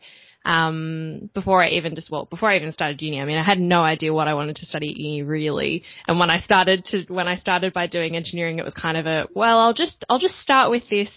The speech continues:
and, and kind of hope it works out." Um, <laughs> and I, I ended up just kind of carrying it through right to the end. But when I started working, I, I knew that I wasn't gonna be able to do that for my whole life.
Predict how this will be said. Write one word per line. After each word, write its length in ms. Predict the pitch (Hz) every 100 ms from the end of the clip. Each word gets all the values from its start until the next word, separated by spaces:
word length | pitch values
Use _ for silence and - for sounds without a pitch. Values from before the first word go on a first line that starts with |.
| -
and, 340 | 185 175 175 175
and 240 | - 170 170
kind 180 | 185 165
of 60 |
hope 220 | 180 170
it 100 | 151
works 260 | - 156 -
out." 260 | 151 143 - - - - -
Um, 280 | 202 196 196 269 311 277 285 320 -
<laughs> 560 | 294 - - - -
and 520 | 202 202 190 190 196 - - -
I, 100 | -
I 180 | 175 202
ended 200 | 190 180
up 100 | 180
just 140 | 190 -
kind 160 | 180
of 60 | 175
carrying 320 | - 180 175
it 100 | 170 -
through 180 | 180 170
right 160 | 165
to 100 | -
the 160 | 170 180
end. 240 | 190 196 185
But 120 | 170
when 140 | 175
I 100 | 170
started 340 | 170 175 160 156
working, 420 | 156 180 180 160
I, 320 | 151 151 147
I 300 | - 156 151
knew 260 | 147 156 156
that 160 | 156 147
I 60 | 143
wasn't 260 | 147 147
gonna 140 | 135 143
be 80 | 147
able 160 | 143
to 80 | 156
do 180 | 143 143
that 220 | 143 -
for 240 | - 120 160 _ - -
my 120 | 160
whole 180 | 165 151
life. 280 | 156 311